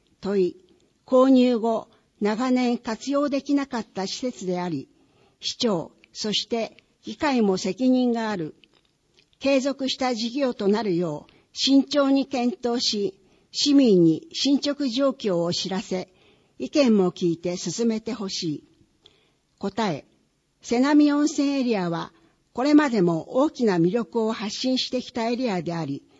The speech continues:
本施設はその中心部にあり、今後もその拠点となるような施設としていきたい。写真説明。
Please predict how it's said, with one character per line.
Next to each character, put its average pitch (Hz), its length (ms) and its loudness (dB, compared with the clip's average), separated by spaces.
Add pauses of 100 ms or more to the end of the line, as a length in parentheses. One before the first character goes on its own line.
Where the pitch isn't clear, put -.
(380)
本 254 360 2
施 - 120 -4
設 220 300 -6
は 151 240 -8 (200)
そ 233 180 -4
の 254 160 2
中 294 280 0
心 285 280 2
部 190 140 4
に 170 160 6
あ 185 100 -4
り、 143 180 -8 (400)
今 233 240 2
後 208 120 2
も 208 220 2
そ - 180 -6
の 240 220 0
拠 220 180 -6
点 294 220 2
と 285 140 -2
な 277 140 0
る 240 120 -2
よ 190 180 2
う 175 60 2
な 170 180 0
施 - 120 -8
設 - 280 -6
と 175 140 -4
し - 100 -8
て 185 100 -4
い 160 80 -4
き - 140 -18
た 160 140 -8
い。 127 100 -12 (960)
写 233 240 -2
真 262 280 2
説 233 360 -4
明。 151 280 0